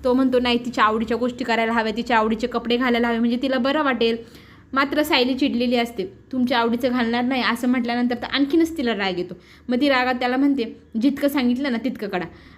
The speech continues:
हा ड्रेस काढा आणि हा घाला, मी जो देते तो." आणि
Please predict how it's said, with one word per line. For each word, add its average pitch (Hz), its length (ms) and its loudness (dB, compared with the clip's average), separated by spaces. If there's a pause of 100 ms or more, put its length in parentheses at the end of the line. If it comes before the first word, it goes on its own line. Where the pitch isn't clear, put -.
(140)
हा 277 120 4
ड्रेस 277 280 2
काढा 277 220 0
आणि 247 300 -2
हा 240 200 0
घाला, 254 240 -2
मी 226 160 0
जो 208 160 0
देते 202 440 0
तो." 165 100 -10 (340)
आणि 202 280 -4